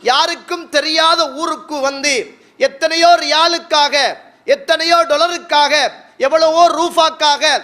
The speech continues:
சந்தோஷத்தை எல்லாமே தியாகம் செய்து பிள்ளை நல்ல ஒரு பிள்ளையாக வர வேண்டும் என்பதற்காக இங்கே இருந்து காசை அனுப்பி இங்கிலீஷை படிக்க வச்சு, மெட்ஸை படிக்க வச்சு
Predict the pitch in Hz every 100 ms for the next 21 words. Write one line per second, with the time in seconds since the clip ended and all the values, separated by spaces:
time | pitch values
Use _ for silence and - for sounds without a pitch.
0 | - - - 269 311 339 349 339 330 -
1 | 311 294 311 320 320 339 339 285 302 330
2 | 302 302 294 285 285 180 - _ _ 302
3 | 330 339 349 285 - 254 320 339 311 311
4 | 302 - 294 330 339 330 330 320 285 320
5 | 330 311 311 285 285 285 277 - 262 262
6 | 269 - - _ 247 285 311 330 320 294
7 | 277 277 - 269 320 320 294 285 285 -
8 | 277 226 - - 247 285 311 330 320 294
9 | 294 269 254 277 262 262 269 226 - -
10 | _ 240 302 - 349 349 294 311 311 285
11 | 277 277